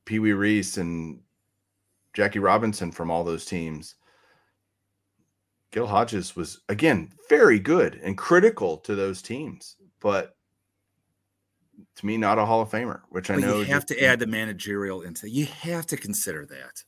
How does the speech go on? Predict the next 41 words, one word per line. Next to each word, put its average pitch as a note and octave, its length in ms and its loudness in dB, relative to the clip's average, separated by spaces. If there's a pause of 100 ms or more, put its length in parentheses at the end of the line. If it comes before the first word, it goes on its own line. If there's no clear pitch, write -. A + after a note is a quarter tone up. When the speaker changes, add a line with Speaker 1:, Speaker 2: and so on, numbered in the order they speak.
(400)
Speaker 1:
I, - 240 10 (640)
I, F2+ 240 -6
okay, C3+ 420 2 (120)
fair D#3 160 2
enough. E3+ 400 0 (640)
I, B2 140 4 (240)
look, B2+ 240 4
if A2 60 2
he B2 80 0
got D3+ 200 12
in, E3 160 8
I C3 60 4
wouldn't A#2+ 260 2
be A#2 80 2
upset, A2 420 0
just G#2 180 -10
like F#2+ 100 -2
you. D3 60 2
Speaker 2:
Exactly. C#3+ 380 6
That's C#3 160 2
one F#3 140 4
of F3 80 2
those, D3+ 260 6 (100)
any, F#3 240 6
I F#3 120 8
don't, A#3 160 6
Speaker 1:
Um, A3+ 100 0
Speaker 2:
I F#3+ 80 6
don't G3 60 2
know G3+ 260 2
anyone F3 360 2
out B2+ 240 4
there A#2+ 120 0
that G#2 160 -2
if D3 180 0
he C#3+ 100 2
got A2+ 260 2
in, G#2 180 -2
they F#2 80 -6
would F#2 120 -6
say, B2+ 120 -2